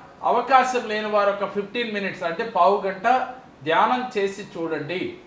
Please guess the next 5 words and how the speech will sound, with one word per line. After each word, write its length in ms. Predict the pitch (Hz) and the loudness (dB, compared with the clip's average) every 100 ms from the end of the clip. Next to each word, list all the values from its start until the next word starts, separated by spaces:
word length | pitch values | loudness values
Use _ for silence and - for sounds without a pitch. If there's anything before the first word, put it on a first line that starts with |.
| - - - - - - - - - - | -20 -20 -20 -20 -20 -20 -20 -20 -20 -16
మీకు 720 | 131 165 180 185 254 294 - - - - - | -12 -8 -8 -6 -4 -4 -6 -14 -20 -20 -14
విశేష 440 | 139 180 233 233 214 | -10 0 2 2 -2
ఫలితం 540 | 185 160 165 254 302 - - - - | -4 -4 -2 -4 -6 -12 -20 -20 -6
కలిగి 360 | 165 151 165 190 | 0 0 0 -4
తీరుతుంది. 1000 | 190 156 143 139 135 117 139 151 127 98 | -6 -4 -4 -4 -8 -6 -4 -4 -6 -8